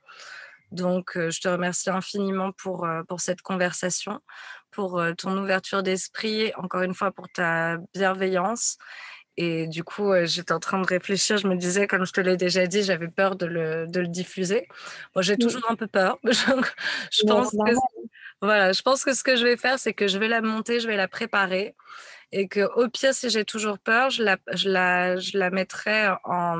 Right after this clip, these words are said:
Speaker 1: non répertoriée. En fait, il faudra, heu, partager le lien. Donc, heu, on
Speaker 2: D'accord.
Speaker 1: pourra toujours, heu, le, le proposer à, à nos followers dans un premier temps.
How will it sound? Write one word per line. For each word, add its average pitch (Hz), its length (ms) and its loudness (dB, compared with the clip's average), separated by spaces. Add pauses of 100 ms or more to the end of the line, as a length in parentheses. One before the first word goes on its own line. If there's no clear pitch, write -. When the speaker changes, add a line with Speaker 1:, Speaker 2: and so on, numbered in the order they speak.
(520)
Speaker 1:
non 214 220 0
répertoriée. 196 760 0
En 196 80 0
fait, 196 240 -6
il - 40 -12
faudra, 180 460 2
heu, 170 40 -4
partager 196 520 0
le 190 140 0
lien. 190 280 2 (480)
Donc, 175 260 -6
heu, 185 40 0
on 220 80 2
Speaker 2:
D'accord. - 20 4
Speaker 1:
pourra 190 260 0
toujours, 196 520 -2
heu, 175 280 2 (320)
le, 175 560 0
le 175 420 -2
proposer 190 720 0
à, 170 300 0
à 180 140 -2
nos 180 160 -2
followers 185 800 0
dans 175 240 0
un 180 100 0
premier 185 380 -4
temps. 202 320 -2